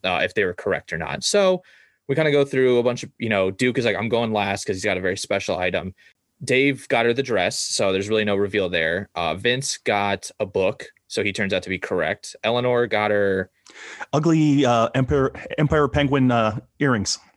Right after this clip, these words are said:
Speaker 1: Earrings. Uh, I don't think Julia got her anything, right? 'Cause
Speaker 2: Yeah, it, it, yeah, everything kinda stops at, uh, Nathan's turn.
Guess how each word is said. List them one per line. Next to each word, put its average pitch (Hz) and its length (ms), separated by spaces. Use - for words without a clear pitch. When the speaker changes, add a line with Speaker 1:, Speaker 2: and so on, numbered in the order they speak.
Speaker 1:
Earrings. 95 500
Uh, 90 420
I 113 60
don't 123 80
think 120 160
Julia 107 300
got 90 180
her 85 80
anything, 87 320
right? 87 200
'Cause - 440
Speaker 2:
Yeah, 170 200
it, 151 280
it, - 200
yeah, 156 120
everything 175 300
kinda 156 220
stops 147 400
at, 123 240
uh, 113 80
Nathan's 110 400
turn. 90 200